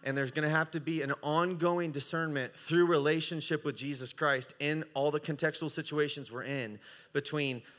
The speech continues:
wisdom and the fear of man. And I, I, I am to be all things for all men and to serve and to leaven, but I also will be bold. And when it is my time to speak the bold truth,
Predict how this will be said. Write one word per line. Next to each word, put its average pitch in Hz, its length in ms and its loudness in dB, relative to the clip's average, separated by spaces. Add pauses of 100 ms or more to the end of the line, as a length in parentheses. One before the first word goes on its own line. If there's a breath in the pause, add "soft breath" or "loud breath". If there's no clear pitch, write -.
(320 loud breath)
wisdom 165 500 4
and 156 120 0
the 143 40 -2
fear 151 280 2
of 123 120 -4
man. 104 400 -8 (380 soft breath)
And 131 340 -2
I, 135 400 0
I, 135 120 4
I 143 140 0
am 170 280 2
to 175 80 4
be 165 160 4
all 151 200 4
things 160 300 -2
for 165 120 2
all 147 200 4
men 143 240 0
and 135 140 -2
to 131 80 0
serve 147 400 2
and 139 120 0
to 127 60 -2
leaven, 120 480 -2 (300 loud breath)
but 139 120 0
I 135 220 4
also 147 680 2 (360 soft breath)
will 131 120 -6
be 123 140 -4
bold. 131 640 0
And 123 140 -6
when 143 100 2
it 139 120 2
is 139 120 2
my 147 200 2
time 151 320 2
to 127 80 -4
speak - 440 0
the 151 80 -2
bold 131 280 0
truth, 127 320 -2